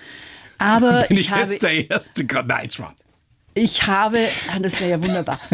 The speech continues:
Speaker 1: Aber was ich glaube, was geschieht, dass diese Schreckensminute, wo der sie sagt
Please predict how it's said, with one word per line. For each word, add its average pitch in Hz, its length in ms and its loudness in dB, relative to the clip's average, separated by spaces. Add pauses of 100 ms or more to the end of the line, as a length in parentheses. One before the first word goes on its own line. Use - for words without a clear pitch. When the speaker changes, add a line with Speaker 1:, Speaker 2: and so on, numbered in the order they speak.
(140)
Speaker 1:
Aber 240 560 2 (320)
was 202 220 2
ich - 540 -4
glaube, 208 500 4
was 208 260 -2
geschieht, 208 600 2
dass 202 160 -2
diese 190 240 0
Schreckensminute, 190 1300 0 (560)
wo 185 140 2
der 185 260 2
sie 202 180 -4
sagt 175 540 0